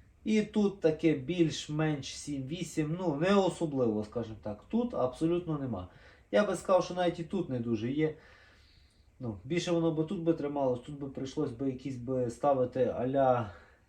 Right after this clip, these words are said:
М шість, М п'ять, бо тут різна товщина, тут, ну, десять-одинадцять міліметрів є загалом. Отже, відрізається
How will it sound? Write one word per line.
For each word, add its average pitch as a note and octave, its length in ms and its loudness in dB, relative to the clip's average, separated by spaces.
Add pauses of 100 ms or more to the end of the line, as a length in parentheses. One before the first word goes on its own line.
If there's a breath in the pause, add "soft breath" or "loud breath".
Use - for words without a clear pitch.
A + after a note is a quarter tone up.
М C#3 180 -4
шість, D#3+ 360 -4
М C#3+ 160 -4
п'ять, C#3 400 2
бо B2 140 -6
тут C#3 260 -6 (520 soft breath)
різна C#3+ 320 0
товщина, E3 640 0
тут, A#2+ 260 -8
ну, C3+ 160 -6
десять-одинадцять C#3 1080 -2
міліметрів A2+ 580 -2
є G#2 180 -2
загалом. F#2+ 460 -8 (1300 loud breath)
Отже, D3+ 340 6
відрізається D#3+ 800 6